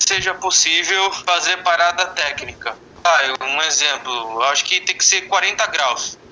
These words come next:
Eu, eu acho que não deu, deu, deu trinta e oito, <laughs> deu trinta e sete. E eu acho que é por isso que ele não deu parada técnica nem no primeiro nem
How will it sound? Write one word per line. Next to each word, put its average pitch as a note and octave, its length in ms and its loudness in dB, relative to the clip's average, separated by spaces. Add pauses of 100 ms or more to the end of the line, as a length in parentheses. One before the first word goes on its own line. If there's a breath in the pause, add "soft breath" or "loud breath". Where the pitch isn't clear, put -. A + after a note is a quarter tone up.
(240)
Eu, C3+ 100 -4
eu C#3 220 2
acho E3 180 0
que - 200 -2
não G3+ 240 0
deu, E3+ 280 0
deu, D3 540 0 (300)
deu F3+ 140 0
trinta A3+ 400 -2
e B3 40 2
oito, G#3+ 880 -2 (140)
<laughs> - 560 -12
deu E3+ 160 -2
trinta A3 280 0
e G#3+ 40 -2
sete. - 500 -2 (220)
E F3+ 60 -2
eu F#3 80 4
acho G3 120 0
que A3+ 60 -2
é G#3+ 40 -2
por A3 180 0
isso A3 180 4
que B3 80 2
ele A3+ 120 2
não G#3+ 180 0
deu G#3 140 2
parada G3+ 320 2
técnica F#3+ 440 -2
nem G#3 140 2
no E4+ 100 0
primeiro G#3+ 360 2
nem A3 100 2